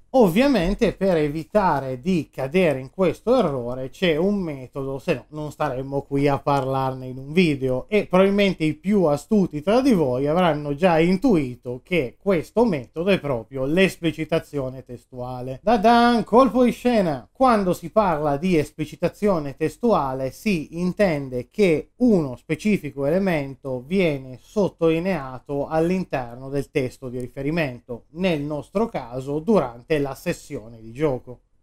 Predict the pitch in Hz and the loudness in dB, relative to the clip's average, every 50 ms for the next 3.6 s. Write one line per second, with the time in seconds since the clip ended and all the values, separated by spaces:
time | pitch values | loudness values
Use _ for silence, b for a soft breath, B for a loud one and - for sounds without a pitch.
0 | - 147 175 202 220 214 - 226 226 233 226 208 196 175 170 170 175 196 185 - | -2 4 6 6 6 8 6 6 8 8 8 8 8 8 6 6 6 4 4 2
1 | - - 240 254 214 208 202 175 170 180 175 - 208 220 254 269 285 269 240 - | 2 4 4 6 6 8 6 6 6 4 2 4 4 4 6 6 6 6 4 4
2 | - - - 170 175 175 175 175 - - - 233 233 220 202 175 156 147 139 135 | 0 0 2 6 6 8 6 6 4 4 6 8 10 10 10 8 6 4 2 2
3 | - 175 175 180 165 - - 156 156 156 160 156 | 0 2 4 4 4 2 2 4 6 6 6 6